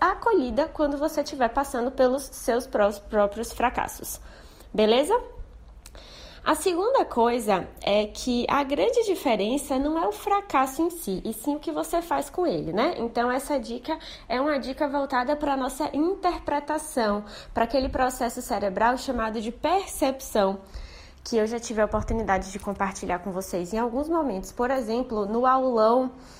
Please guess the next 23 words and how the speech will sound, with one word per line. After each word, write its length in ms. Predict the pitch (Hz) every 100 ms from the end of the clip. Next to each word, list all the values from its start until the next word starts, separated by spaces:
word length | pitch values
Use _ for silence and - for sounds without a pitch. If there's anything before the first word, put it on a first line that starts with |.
| - -
é, 240 | - 202 208
de 400 | 190 214 233 240
autorresponsabilidade. 1300 | 233 226 233 254 - 247 240 220 262 247 226 220
Se 140 | 214 233
você 220 | 226 254
tiver 280 | 254 247 208
curiosidade, 600 | 214 185 180 190 214 220
você 220 | 214 -
pode 260 | - 202 208
depois 380 | 202 208 202
ir 40 | 208
no 100 | 202
meu 200 | 202 202
YouTube 580 | 226 294 - 185 185 262 - - -
e 80 | -
procurar 460 | 214 220 220 226 175
Cecília 380 | - 208 233 226
Barreto, 600 | 233 269 302 302 311 294
aulão 460 | 247 247 233 277
autorresponsabilidade. 1300 | 254 254 240 240 - 220 233 220 233 202 180 175 - -
Eu 120 | 220
explico 360 | 220 - 262 240
bastante 680 | 269 294 - 233 247 262